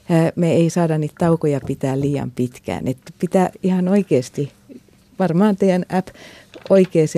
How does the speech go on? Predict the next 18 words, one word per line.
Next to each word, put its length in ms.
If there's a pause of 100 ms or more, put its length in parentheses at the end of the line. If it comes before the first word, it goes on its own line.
(140)
aikaan 480
osaa 220
sen 180
sitten 380 (520)
kertoa, 400
että 200
milloin 320
on 140
aika 260
syödä, 280
mut 200
et 120 (280)
se 160
subjektiiviset 680
kokemukset, 560
et 120
oppii 380
sen. 220